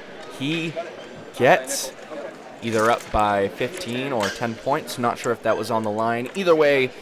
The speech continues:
this first round will go to Tracy and Hutchinson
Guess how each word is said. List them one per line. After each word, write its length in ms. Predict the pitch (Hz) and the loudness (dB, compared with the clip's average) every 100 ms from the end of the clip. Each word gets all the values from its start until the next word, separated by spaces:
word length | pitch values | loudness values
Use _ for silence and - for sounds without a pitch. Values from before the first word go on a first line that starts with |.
| - | -6
this 160 | 123 117 | -2 0
first 260 | - 165 147 | 2 0 2
round 320 | 139 135 131 | 0 0 -2
will 80 | 127 | -2
go 220 | 131 127 | 2 2
to 240 | - 135 | 2 -2
Tracy 520 | 131 131 127 - 131 | 0 0 0 0 -4
and 140 | 113 117 | -2 0
Hutchinson 680 | 120 117 120 - 113 107 | 0 0 -4 -2 0 0